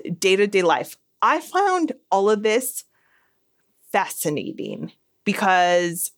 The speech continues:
I really love the Tarahumara story, everything about it in the book,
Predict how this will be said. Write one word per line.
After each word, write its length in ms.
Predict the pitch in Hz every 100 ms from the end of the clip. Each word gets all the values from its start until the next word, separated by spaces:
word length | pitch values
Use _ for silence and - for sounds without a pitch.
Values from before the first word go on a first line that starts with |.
| -
I 160 | 175
really 360 | 202 220 240 240
love 420 | 208 175 175 165
the 100 | 180
Tarahumara 640 | 175 165 175 175 165 160
story, 640 | 170 - 247 240 233 233 233 - - _ -
everything 480 | 254 262 339 349 359
about 340 | 240 170 170
it 120 | 202 -
in 200 | 190 214
the 60 |
book, 420 | 190 170 208 -